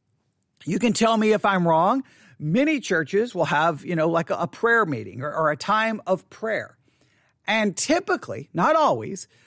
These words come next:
but a lot of times when someone decides to, "Hey, we need to pray for someone," right? We need to pray for someone. And we're gonna pray for someone who's done something really messed up or, or is struggling.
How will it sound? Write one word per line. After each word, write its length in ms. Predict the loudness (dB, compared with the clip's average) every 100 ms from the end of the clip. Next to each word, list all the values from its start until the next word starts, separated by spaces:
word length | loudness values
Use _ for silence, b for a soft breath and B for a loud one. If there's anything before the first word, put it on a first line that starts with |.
| b
but 140 | 2
a 40 | 4
lot 200 | 4 4
of 100 | 2
times 240 | 0 0
when 140 | -4 -2
someone 300 | 0 0 0
decides 540 | 0 2 0 0 0
to, 180 | -2 -2 b
"Hey, 120 | b 0
we 220 | 2 -2
need 200 | -2 -2
to 80 | -4
pray 500 | -4 0 2 4 2
for 300 | 2 2 2
someone," 760 | 2 0 0 -4 -10 -14 -16 _ -4
right? 160 | -2
We 120 | 0
need 140 | 0 0
to 80 | 0
pray 360 | 2 2 2
for 200 | 0 0
someone. 540 | 0 -2 -2 -4 -12 -18 b b b b b
And 200 | 0 2
we're 160 | 2 4
gonna 200 | 2 0
pray 280 | 0 0
for 180 | 0 -2
someone 300 | 0 2 2
who's 200 | 2 0
done 300 | 2 2 2
something 420 | 0 -2 -2 -4
really 280 | 0 2 2
messed 340 | 2 2 0 -2
up 220 | -4 0
or, 240 | 0 0 b b
or 120 | -2
is 120 | -2
struggling. 800 | -4 -4 0 2 2 0 -2 -8